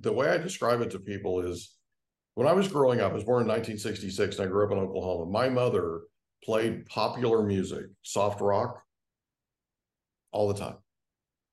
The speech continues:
all the time. So when I listen to sixties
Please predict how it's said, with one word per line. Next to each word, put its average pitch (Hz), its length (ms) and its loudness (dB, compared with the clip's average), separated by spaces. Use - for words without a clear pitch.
all 104 240 2
the 92 100 -6
time. - 120 -10
So - 120 -4
when 123 100 6
I 160 80 8
listen 135 440 4
to 107 100 0
sixties 107 840 -4